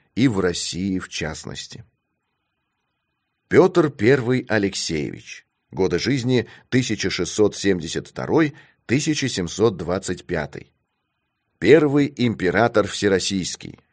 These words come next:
представитель династии Романовых. К власти пришел в семнадцатилетнем возрасте. К этому моменту он прекрасно изъяснялся на нескольких европейских языках, владел многими ремеслами:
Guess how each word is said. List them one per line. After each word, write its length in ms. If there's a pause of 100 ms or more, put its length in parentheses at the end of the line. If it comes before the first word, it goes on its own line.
(180)
представитель 760
династии 560
Романовых. 640 (600)
К 100
власти 360
пришел 600
в 60
семнадцатилетнем 1080
возрасте. 640 (520)
К 80
этому 300
моменту 440
он 100
прекрасно 680
изъяснялся 680
на 120
нескольких 680
европейских 720
языках, 640 (380)
владел 440
многими 500
ремеслами: 760